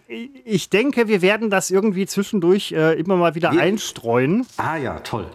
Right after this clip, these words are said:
Speaker 2: tolles
Speaker 1: Und,
Speaker 2: Konzept.
Speaker 1: ähm,
Speaker 2: Toll, dass
Speaker 1: da muss ich, da muss ich jetzt mal eben kurz dich wegdrehen. Du siehst mich ja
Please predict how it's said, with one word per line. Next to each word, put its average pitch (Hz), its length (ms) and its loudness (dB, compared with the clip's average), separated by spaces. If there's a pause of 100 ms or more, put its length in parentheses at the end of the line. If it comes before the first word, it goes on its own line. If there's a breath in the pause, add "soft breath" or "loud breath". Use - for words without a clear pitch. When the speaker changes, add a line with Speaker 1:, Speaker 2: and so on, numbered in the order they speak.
(120)
Speaker 2:
tolles 127 260 -4
Speaker 1:
Und, 170 60 4
Speaker 2:
Konzept. 165 320 2
Speaker 1:
ähm, 175 40 6
Speaker 2:
Toll, 175 220 6
dass 151 240 -2
Speaker 1:
da 170 160 2
muss 208 180 0
ich, - 220 -2
da 175 120 2
muss 202 140 -2
ich 202 80 -4
jetzt 190 220 -2
mal 175 120 0
eben 185 220 2
kurz 190 300 0
dich 127 200 -4
wegdrehen. 131 760 -2
Du 135 80 -2
siehst 156 260 -2
mich 147 140 -4
ja 135 260 0